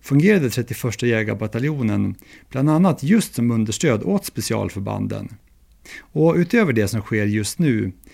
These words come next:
är den insatsen något Henrik Peters gärna vill lyfta fram.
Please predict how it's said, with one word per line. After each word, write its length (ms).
är 100
den 300
insatsen 640
något 200
Henrik 320
Peters 460
gärna 360
vill 120
lyfta 240
fram. 420